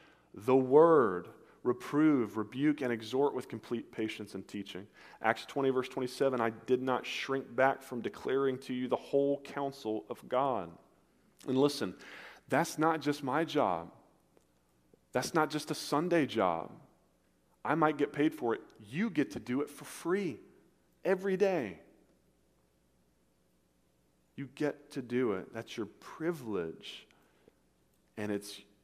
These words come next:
your command. It's God's command to you. Mark sixteen fifteen, Jesus said, "Go into all the world and proclaim the gospel to the whole creation." I can't do that. There aren't enough pastors and missionaries around to do that.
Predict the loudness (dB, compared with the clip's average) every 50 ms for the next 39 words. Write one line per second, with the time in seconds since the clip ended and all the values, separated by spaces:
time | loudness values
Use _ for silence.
0 | _ -16 -14 -14 -14 -12 -8 -6 -6 -4 -4 -4 -6 -6 -8 -10 -8 -2 2 4
1 | 4 4 2 0 -6 -12 -10 -10 -8 -8 -8 -10 -12 -14 -18 -20 _ -12 -8 -6
2 | -6 -6 -6 -6 -8 -8 -6 -4 -2 -2 -2 -4 -10 -18 -14 -14 -12 -12 -10 -8
3 | -8 -8 -6 -6 -6 -6 -6 -8 -10 -12 -10 -10 -10 -8 -6 -6 -6 -6 -8 -12
4 | -10 -8 -6 -6 -6 -6 -4 -2 -2 -2 -2 -4 -6 -6 -6 -8 -6 -4 -4 -2
5 | -2 -4 -4 -6 -6 -6 -6 -6 -8 -10 -12 -14 -16 -12 -8 -6 -4 -4 -4 -4
6 | -6 -8 -12 -20 -20 -20 -20 -20 -18 -6 0 2 4 4 4 2 -4 -8 -12 -12
7 | -12 -12 -14 -20 -20 -20 _ -12 -10 -8 -8 -2 0 0 0 0 -2 -6 -6 -4
8 | -2 -2 -2 -2 -2 -4 -8 -10 -12 -16 -20 -20 _ _ _ -2 -2 -2 0 0
9 | 0 0 0 0 0 0 0 0 0 2 2 4 4 2 4 2 2 0 2 2
10 | 2 2 2 0 -4 -6 -4 -2 -2 -2 -2 -2 -4 -4 -4 -4 -4 -6 -6 -6
11 | -6 -6 -6 -8 -8 -6 -4 -4 -4 -4 -4 -6 -10